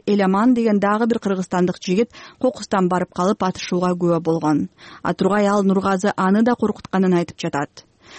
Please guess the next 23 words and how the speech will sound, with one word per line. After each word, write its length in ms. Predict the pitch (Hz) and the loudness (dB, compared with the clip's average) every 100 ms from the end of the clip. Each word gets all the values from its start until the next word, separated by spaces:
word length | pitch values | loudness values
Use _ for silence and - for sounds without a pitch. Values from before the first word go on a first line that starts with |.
| - - | -16 -6
Азырынча 480 | 202 214 269 269 320 | -2 0 2 2 2
Эламан 360 | 285 247 254 | 0 2 2
менен 220 | 247 233 | 2 2
байланышууга 540 | 214 208 202 196 208 208 | 2 0 0 0 0 2
мүмкүн 380 | 208 185 190 185 | 2 2 0 0
болгон 320 | 180 180 180 | 0 0 0
жок. 200 | 156 - - - _ _ - | -2 -6 -12 -20 _ _ -6
Адилет 420 | 175 180 185 - | -2 0 0 0
Муратбеков 560 | 185 180 - 220 254 233 - | -2 -2 0 0 0 -2 0
болсо 340 | 240 - 233 | 0 0 0
бул 380 | 196 190 254 247 | 0 2 4 2
окуяга 480 | - 185 180 196 202 - - _ | 0 -2 0 -2 -4 -10 -20 _
анын 340 | - 185 196 185 | 0 2 2 0
тиешеси 580 | - 226 214 180 - 180 | -2 0 0 0 -4 -2
жоктугун 460 | 170 - 175 170 | -2 -4 -2 0
айтууда. 560 | 156 156 170 139 120 190 _ _ _ - - - | 0 0 -4 -2 -4 -6 _ _ _ -20 -14 -4
Ал 160 | 208 | -4
полиция 540 | 196 180 220 - 196 175 | -2 0 0 0 -2 2
Нургазыны 640 | 185 202 196 202 214 226 - - - | 2 2 0 2 2 0 -4 -20 -14
анын 320 | - 196 247 277 | -2 2 4 4
арызынын 440 | 254 220 220 208 | 2 0 0 0
негизинде 540 | 202 196 190 190 180 175 | 0 -2 -2 -2 -2 -2
эмес, 320 | 208 247 | -2 -4